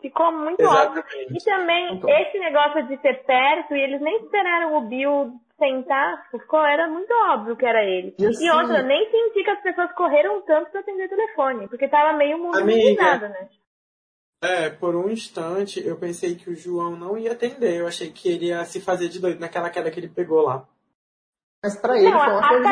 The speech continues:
Speaker 3: visualização,
Speaker 1: se fez
Speaker 3: o
Speaker 1: de
Speaker 3: João.
Speaker 1: doida, porque quando ele caiu, a Thaís podia, ela não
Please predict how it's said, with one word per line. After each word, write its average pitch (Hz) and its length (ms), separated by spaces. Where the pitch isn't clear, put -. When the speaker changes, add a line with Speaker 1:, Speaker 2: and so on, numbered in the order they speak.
Speaker 3:
visualização, 381 320
Speaker 1:
se - 40
fez 294 220
Speaker 3:
o - 20
Speaker 1:
de 254 80
Speaker 3:
João. - 160
Speaker 1:
doida, 196 320
porque 262 220
quando 285 400
ele 311 180
caiu, 240 400
a 311 80
Thaís 262 340
podia, 277 360
ela 220 320
não 247 140